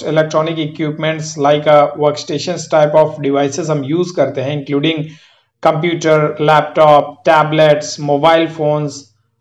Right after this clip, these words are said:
and et cetera। तो उन सब में memory का प्राविधान जरूर होता है,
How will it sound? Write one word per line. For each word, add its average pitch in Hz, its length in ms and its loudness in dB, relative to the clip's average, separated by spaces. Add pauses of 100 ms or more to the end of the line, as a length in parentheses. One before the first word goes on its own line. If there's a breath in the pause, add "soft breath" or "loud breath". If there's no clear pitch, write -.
(260)
and 165 260 0 (340)
et 156 160 -4
cetera। 165 480 0 (680 soft breath)
तो 196 80 2
उन 202 160 4
सब 202 220 2
में 240 380 0
memory 180 460 2
का 220 120 2
प्राविधान 165 500 2
जरूर 143 260 0
होता 120 280 -4
है, - 200 -20